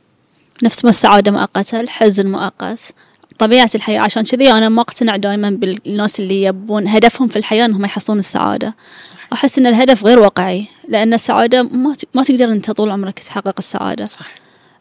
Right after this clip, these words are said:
Speaker 1: أنت تقدر تحقق الرضا، تقدر تحقق ال-، التقبل، الهدوء، هاي تقدر تحققها كهدف، لكن السعادة شلون؟
Speaker 2: صح.
Speaker 1: أه، مو منطقي إن أنا بكون كل يوم سعيدة.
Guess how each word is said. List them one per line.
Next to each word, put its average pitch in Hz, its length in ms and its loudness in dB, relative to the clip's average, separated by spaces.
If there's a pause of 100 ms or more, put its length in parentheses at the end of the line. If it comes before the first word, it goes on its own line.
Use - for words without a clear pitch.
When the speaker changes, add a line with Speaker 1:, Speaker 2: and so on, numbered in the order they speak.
Speaker 1:
أنت - 140 -2
تقدر 226 380 2 (480)
تحقق - 460 -4 (220)
الرضا، 202 540 0 (180)
تقدر 202 300 -4
تحقق - 680 -6
ال-، 202 600 -6 (920)
التقبل، 202 760 2
الهدوء، 196 540 4
هاي 320 140 -2
تقدر 240 180 4
تحققها 214 540 -4
كهدف، 196 440 -2
لكن 214 220 0
السعادة 233 400 0
شلون؟ 214 420 -2 (560)
Speaker 2:
صح. 208 120 0
Speaker 1:
أه، - 40 -10 (220)
مو 247 200 2
منطقي 254 540 4
إن 214 60 0
أنا 208 120 -4
بكون 208 220 -4
كل 208 160 -6
يوم 214 120 0
سعيدة. 196 420 -4